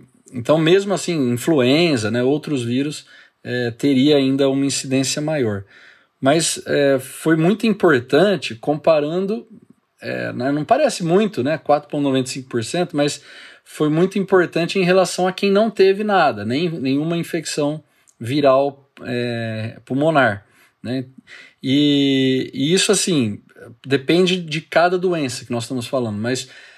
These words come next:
é, o, o ouvinte aí pode pensar, lógico, é, algumas sequelas do tipo insuficiência respiratória crônica, né, relacionada ao, ao pulmão, seria mais óbvio.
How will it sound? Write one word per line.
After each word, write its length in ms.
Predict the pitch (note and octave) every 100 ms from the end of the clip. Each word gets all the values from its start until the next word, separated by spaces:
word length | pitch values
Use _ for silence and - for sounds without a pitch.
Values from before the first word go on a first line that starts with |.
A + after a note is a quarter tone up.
| _ -
é, 360 | B2+ B2+ B2
o, 340 | G#2 - - -
o 280 | E2+ E2+ B2+
ouvinte 360 | D3 C3 D#3+ D#3+
aí 60 | E3+
pode 240 | F3 F3
pensar, 400 | - E3 - B2
lógico, 500 | C#3 A3 A2+ - G2 -
é, 180 | - G#2+
algumas 400 | G#2+ A2 D3 D#3
sequelas 500 | - - C3 D#3 C#3
do 120 | B2
tipo 600 | A#2 B2+ A#2 A2+ G2+ G2+ -
insuficiência 480 | G#2+ - A#2+ A#2 A2
respiratória 640 | A2 - G2+ F#2+ A2 G#2
crônica, 800 | - A2 C3 D#3 C#3+ G2+ G2 G2
né, 240 | A#2+ B2 - - -
relacionada 520 | G#2+ G#2+ A2+ A2+ A2
ao, 100 | G#2
ao 240 | - G#2+
pulmão, 520 | A2 B2+ A#2+ C3 F3
seria 300 | F#3 F#3 F3+
mais 260 | F#3 G3 C#3+
óbvio. 340 | D3 C#3 A2